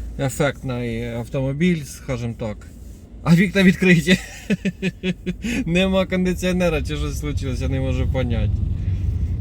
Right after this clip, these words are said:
Не знаю, не знаю. Не пойму я цих людей. Ні, я знаю, що... Ті, що при грошах, вони вміють економити, ну не настільки, щоб себе <laughs> мучать. Я теж можу,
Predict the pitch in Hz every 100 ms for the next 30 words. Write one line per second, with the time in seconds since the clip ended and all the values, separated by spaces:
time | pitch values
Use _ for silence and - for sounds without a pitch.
0 | - - - - - - - - - -
1 | - - - - - - - - 90 -
2 | - - - - - - - - 135 131
3 | 147 143 - - - - - - - -
4 | - - - - - 151 156 156 190 175
5 | 147 139 131 - - - - - - -
6 | - - - - - 185 - 147 147 180
7 | 165 139 135 147 151 143 143 - 160 156
8 | 127 123 135 151 165 165 170 185 160 147
9 | - 156 165 165 - 190 - 196 - 196
10 | 196 170 160 151 - - - - - -
11 | - - - 160 190 208 175 160 160 -
12 | -